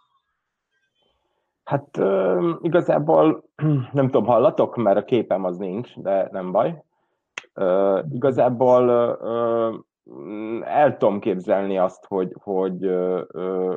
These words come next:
hogy nem tudott róla, hiszen itt mindenki önjáró, és mindenki úgy próbálja a saját érdekeit érvényesíteni, ahogy tudja. Ö, szóban forgó személy,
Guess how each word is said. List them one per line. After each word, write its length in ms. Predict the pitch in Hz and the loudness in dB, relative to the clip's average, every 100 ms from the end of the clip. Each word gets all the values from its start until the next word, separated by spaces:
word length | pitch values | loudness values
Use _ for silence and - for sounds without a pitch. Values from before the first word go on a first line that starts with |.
| - | -6
hogy 160 | 110 | -8
nem 240 | 107 101 98 | -4 -4 -4
tudott 340 | 98 92 - | -4 -4 -4
róla, 600 | 95 92 92 101 120 - _ _ _ _ _ _ _ | -2 0 4 4 2 -4 _ _ _ _ _ _ _
hiszen 340 | - 110 131 113 | -4 -2 2 2
itt 120 | 113 | 2
mindenki 460 | 120 107 98 98 107 | 2 2 0 0 0
önjáró, 720 | 104 104 95 92 95 95 92 | 0 2 4 4 4 2 0
és 420 | 92 92 - 104 82 | 0 -4 -8 -6 -6
mindenki 480 | 110 101 92 92 104 | -6 -6 -6 -6 -4
úgy 200 | 92 90 | -4 -6
próbálja 720 | - 87 71 - 92 87 87 | -8 -6 -4 -2 0 2 2
a 200 | 87 - | 2 -4
saját 380 | - 92 90 - | -6 -4 -4 -2
érdekeit 680 | 90 90 90 95 85 92 - | -4 -4 -8 -6 -6 -6 -6
érvényesíteni, 880 | 95 92 98 90 - 92 - 92 90 | -6 -2 -2 -4 -4 -6 -4 -4 -4
ahogy 260 | 90 87 - | -4 -6 -4
tudja. 600 | 90 82 - 82 92 _ _ _ _ _ | -4 -4 -2 -2 -2 _ _ _ _ _
Ö, 420 | - 104 104 107 107 101 104 95 | 0 4 6 6 2 -2 -4 -6
szóban 360 | 92 135 117 120 | -2 0 2 2
forgó 340 | 123 110 117 | 0 2 2
személy, 680 | 113 - 117 113 113 113 - | 2 2 2 4 4 4 2